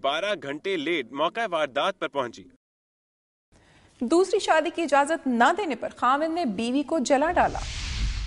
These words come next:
Speaker 1: तीन बच्चों की मां को जिंदा जलाने का वाकया अटक के नवाही गांव जेसिया में पेश आया।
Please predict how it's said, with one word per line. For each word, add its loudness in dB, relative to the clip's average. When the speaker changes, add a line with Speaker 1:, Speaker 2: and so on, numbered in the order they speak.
Speaker 1:
तीन -6
बच्चों -2
की -6
मां 2
को -4
जिंदा 0
जलाने -2
का -4
वाकया -2
अटक -4
के -8
नवाही 0
गांव 0
जेसिया -4
में -4
पेश -6
आया। 2